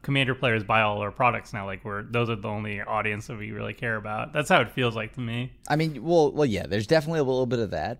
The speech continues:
Speaker 2: but, you know, like, it, it, this is one of the lines they're gonna have to walk, and I think we talked about it on, on the, uh, the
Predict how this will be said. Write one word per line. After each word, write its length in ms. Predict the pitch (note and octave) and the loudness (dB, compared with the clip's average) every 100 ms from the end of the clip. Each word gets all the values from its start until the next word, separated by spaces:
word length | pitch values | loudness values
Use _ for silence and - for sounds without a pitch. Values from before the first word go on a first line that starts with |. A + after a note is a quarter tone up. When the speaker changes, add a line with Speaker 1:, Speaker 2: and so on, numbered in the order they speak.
| - | -4
Speaker 2:
but, 260 | F#2 F2 - | -2 -2 -6
you 80 | F#2+ | -8
know, 200 | F2 G2+ | -8 -8
like, 240 | F#2 F2+ - - - | -10 -12 -14 -18 -6
it, 160 | C3+ B2+ - - | -4 -4 -10 -2
it, 80 | D3 | 0
this 200 | C#3+ E3+ | 0 -2
is 140 | D3 | -4
one 160 | D#3 D#3+ | -2 0
of 80 | |
the 60 | D3 | 0
lines 280 | B2+ B2+ A2 | 0 -2 -2
they're 140 | A#2 | -2
gonna 160 | G#2+ A#2 | 0 -2
have 120 | G#2+ | -4
to 100 | F#2 | -8
walk, 440 | E2 G2 F#2 - - | -2 -2 -2 -6 -10
and 180 | - G2+ | -8 -6
I 60 | G#2 | -6
think 160 | A#2 | -6
we 80 | G#2 | -6
talked 240 | G#2 G2+ | -4 -6
about 140 | G#2+ F#2+ | -4 -4
it 20 | |
on, 140 | F2+ - | -4 -8
on 180 | F#2 | -8
the, 340 | F2+ F2+ F2 - | -8 -8 -10 -10
uh, 280 | F2+ E2 E2+ | -8 -6 -6
the 220 | F2+ F#2+ | -6 -10